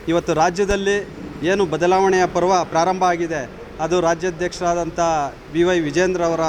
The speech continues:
ಸಾರಥ್ಯದಲ್ಲಿ, ಹಾಗೆ ವಿಧಾನಸಭೆಯಲ್ಲಿ, ಆ, ವಿರೋಧ ಪಕ್ಷದ ನಾಯಕರಾಗಿ ಆರ್ ಅಶೋಕ್ ಅವರ ಆಯ್ಕೆಯ ಈ ಸಂದರ್ಭದಲ್ಲಿ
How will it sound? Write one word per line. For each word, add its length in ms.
ಸಾರಥ್ಯದಲ್ಲಿ, 760
ಹಾಗೆ 480
ವಿಧಾನಸಭೆಯಲ್ಲಿ, 840
ಆ, 840
ವಿರೋಧ 340
ಪಕ್ಷದ 340
ನಾಯಕರಾಗಿ 560
ಆರ್ 200
ಅಶೋಕ್ 340
ಅವರ 120
ಆಯ್ಕೆಯ 460
ಈ 200
ಸಂದರ್ಭದಲ್ಲಿ 640